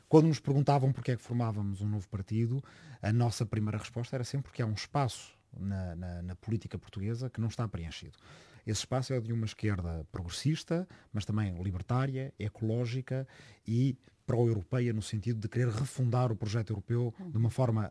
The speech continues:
democrática, ou seja, não contra a União Europeia que temos e que existe, mas a favor de uma, eh, reformulação do projeto europeu e de uma refundação até do projeto europeu. Este projeto político continua a fazer sentido e este espaço político continua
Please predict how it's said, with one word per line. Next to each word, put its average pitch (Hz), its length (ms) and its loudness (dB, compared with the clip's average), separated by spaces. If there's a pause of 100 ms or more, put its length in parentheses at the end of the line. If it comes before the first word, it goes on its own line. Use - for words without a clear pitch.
democrática, 104 580 0
ou - 60 -12
seja, 98 340 -6 (320)
não 127 360 6
contra 120 380 2
a - 20 0
União 113 260 0
Europeia 113 420 0
que - 120 -12
temos 160 320 -2
e - 20 0
que 143 100 -4
existe, 165 400 -2 (320)
mas 147 360 4
a 117 60 -6
favor 127 340 0
de 117 100 -2
uma, 131 260 2
eh, 113 320 -2
reformulação 113 840 -2 (320)
do 110 100 0
projeto 107 460 0
europeu 92 340 -4 (300)
e 120 60 0
de 131 80 4
uma 135 160 2
refundação 113 600 0
até 82 200 -6
do 80 80 -10
projeto 82 320 -10
europeu. - 280 -12 (600)
Este 165 320 8
projeto 123 460 2
político - 360 -2
continua 139 360 2
a 123 40 0
fazer 110 200 -2
sentido 147 480 -2
e 120 80 2
este - 120 -4
espaço 120 300 -4
político 135 320 -4
continua 135 400 0